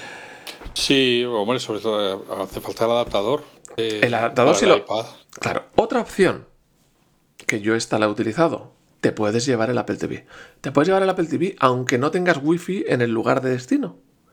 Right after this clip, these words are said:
Speaker 2: ¿Vale? Aunque no tengas wifi en el lugar de destino. Y luego puedes reproducir enviándolo desde tu iPhone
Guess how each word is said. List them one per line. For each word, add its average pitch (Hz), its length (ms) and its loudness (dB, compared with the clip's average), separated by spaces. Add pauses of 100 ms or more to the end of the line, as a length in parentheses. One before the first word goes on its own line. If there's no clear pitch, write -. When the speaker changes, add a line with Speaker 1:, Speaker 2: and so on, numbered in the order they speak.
(760)
Speaker 2:
¿Vale? 208 360 2
Aunque 117 240 2
no 139 80 2
tengas 160 240 0
wifi 180 180 0
en 170 80 2
el 147 60 0
lugar 123 180 2
de 131 40 0
destino. 123 380 -2
Y 107 60 -4
luego 139 300 0
puedes 139 260 2
reproducir 135 720 0
enviándolo 117 640 0
desde 104 220 -2
tu 143 120 0
iPhone 190 460 -4